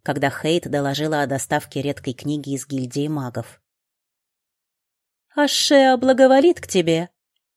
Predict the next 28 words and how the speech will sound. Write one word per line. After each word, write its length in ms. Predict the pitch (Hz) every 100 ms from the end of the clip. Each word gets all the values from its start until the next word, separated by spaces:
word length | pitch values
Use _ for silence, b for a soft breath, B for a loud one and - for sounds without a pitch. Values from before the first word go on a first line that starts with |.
| _ _ _ _ -
Ступай 580 | - - 269 294 302
в 60 | 285
обсидиановый 800 | 277 - 262 269 269 269 269 269
коридор, 580 | 277 269 254 269 190 - _ _
в 120 | - -
конце 440 | 240 233 262 233
его 180 | 226 233
найди 400 | 226 233 214 233
жрицу-наставницу. 1300 | 233 240 - 240 233 233 - 269 165 147 - 156 147 _ _ _ _ _ _ _ _ -
Передай 460 | 285 277 247 233
ей 200 | 220 220
книгу 640 | 214 226 220 208 247 349 _
и 100 | 370
просьбу 480 | 320 254 220 202 214
от 180 | 214 233
меня. 380 | 220 220 220 - _ _ _ _ _
Пусть 320 | 392 392 -
обучит 480 | 311 262 330 302 285
тебя 280 | 285 254 262
паре 300 | 269 269 262
новых 340 | 254 240 233
заклинаний. 760 | 240 233 240 214 175 170 170 - _ _ _ _ _
Я 220 | 320 302 285
хотела 460 | 285 277 262 254
отправить 480 | 254 - 262 240 240
тебя 340 | - 240 240
истребить 500 | 233 - 247 226 240
арахнидов, 680 | 247 247 - 359 277 135 -